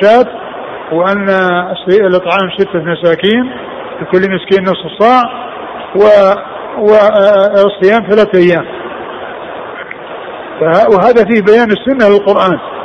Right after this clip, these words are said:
لأن القرآن فيه إجمال والسنة فيها تفصيل، لأن قال: "فدية من صيام أو صدقة أو نسك"،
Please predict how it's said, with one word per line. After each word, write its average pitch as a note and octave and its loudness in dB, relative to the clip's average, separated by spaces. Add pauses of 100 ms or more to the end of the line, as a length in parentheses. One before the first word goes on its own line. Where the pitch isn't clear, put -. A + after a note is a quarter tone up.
(680)
لأن D#3+ -2
القرآن F#3+ 2 (160)
فيه F#3 0 (100)
إجمال F3+ 2 (680)
والسنة G#3+ 2
فيها G#3+ 4
تفصيل، A3+ 0 (640)
لأن E3+ 0
قال: F#3 2
"فدية G3 2
من G3+ -2
صيام G3+ 2
أو F3+ 0
صدقة G#3+ 2
أو B3 2
نسك"، G#3+ -2